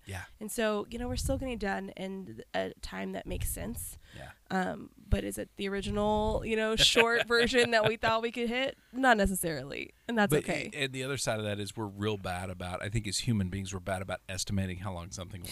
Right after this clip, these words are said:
Speaker 1: take.
Speaker 2: Yeah, that's that, that, this is,
Speaker 1: Yeah.
Speaker 2: this will be easy.
Speaker 1: Yes.
Speaker 2: Yes.
Speaker 1: I, I saw a thing the other day that said we, we overestimate how much we can get done in a year, and we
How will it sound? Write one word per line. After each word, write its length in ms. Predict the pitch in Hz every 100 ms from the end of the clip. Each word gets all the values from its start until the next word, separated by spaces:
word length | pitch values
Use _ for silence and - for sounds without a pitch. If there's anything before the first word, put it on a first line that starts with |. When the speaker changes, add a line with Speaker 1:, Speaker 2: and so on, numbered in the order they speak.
| -
Speaker 1:
take. 260 | - 90
Speaker 2:
Yeah, 220 | 214 190 190
that's 180 | 208 -
that, 340 | 208 - 208
that, 220 | 208 202 -
this 160 | 185
is, 60 | 208
Speaker 1:
Yeah. 80 | 202
Speaker 2:
this 160 | 202
will 80 | 220
be 120 | 202
easy. 580 | 180 208 208 214 226 226 -
Speaker 1:
Yes. 400 | 110 98 - 208
Speaker 2:
Yes. 320 | 208 196 101
Speaker 1:
I, 340 | 90 - 92 123
I 40 |
saw 300 | 117 - 135
a 40 | 117
thing 180 | 120
the 120 | 113 107
other 100 | 101
day 60 |
that 80 | 101
said 200 | - 101
we, 220 | 101 - -
we 220 | 107 104 -
overestimate 680 | 156 143 131 110 113 107 87
how 100 | 107
much 200 | 104 -
we 80 | 98
can 120 | 98
get 140 | 90
done 160 | 95 92
in 80 | 87
a 40 |
year, 500 | 92 101 110 110 110 - - -
and 120 | 110
we 120 | 101